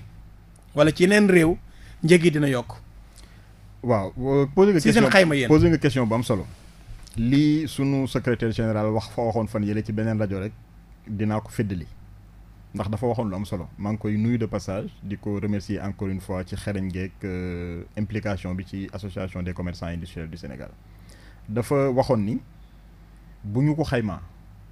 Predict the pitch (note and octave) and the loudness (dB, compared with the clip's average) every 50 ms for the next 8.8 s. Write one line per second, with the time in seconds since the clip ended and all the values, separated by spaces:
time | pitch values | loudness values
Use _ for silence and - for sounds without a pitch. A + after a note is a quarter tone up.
0 | - - - - - - - - - - - - - - - D3 E3 E3+ - - | -20 -20 -20 -20 -20 -20 -20 -20 -20 -20 -20 -20 -18 -6 -2 -2 -2 -2 -2 -4
1 | B2+ B2 A#2 A#2+ B2 A#2+ A2+ G#2+ G2+ F#2+ F2 E2 - - - - - - - - | -4 -2 -2 -2 0 0 0 -2 -2 -4 -6 -8 -10 -16 -20 -20 -20 -20 -20 -20
2 | - - - - - - - - - - G#2+ A2+ A#2 A2+ A2+ A#2 B2+ D3+ E3+ F3 | -20 -20 -20 -20 -20 -20 -20 -20 -10 -4 -2 0 0 0 0 2 2 4 4 4
3 | E3 D3+ C#3+ D3+ D#3 D3+ C#3+ - - - - A2 A#2 C3 C#3+ D#3 - D3+ C3 C3+ | 4 2 4 6 6 6 6 4 0 -8 -10 -6 -2 0 0 2 2 2 2 2
4 | C#3 C3 - B2+ A#2 A#2 - B2 G#2+ G2 E2+ - - - - - - - - - | 0 0 0 -2 -2 0 0 -2 -2 -2 -4 -8 -12 -18 -20 -20 -20 -20 -20 -20
5 | - - - A2+ A2 A#2 G#2+ A2 G2 G2+ G#2+ G2+ G#2 G#2 F#2 - - - G2+ G2 | -16 -6 -4 -4 -2 -2 -2 -2 -4 -4 -6 -6 -6 -6 -8 -10 -14 -14 -14 -14
6 | G2+ - - - - - - G2+ G2 - G2 - - G2 F#2+ F2+ - - D#2+ D#2 | -14 -14 -18 -20 -20 -18 -16 -14 -12 -12 -14 -12 -10 -8 -8 -8 -8 -10 -12 -14
7 | - - - - - - - - - - - - - - - - - - - - | -16 -20 -20 -20 -20 -20 -20 -20 -20 -20 -20 -20 -20 -20 -20 -20 -20 -20 -20 -20
8 | - - - B2+ B2 A#2+ G#2 A2 F#2 F#2 - B2 B2+ G#2+ F2+ E2 | -20 -4 -2 0 0 0 -2 -2 -6 -4 -6 -4 -4 -4 -4 -6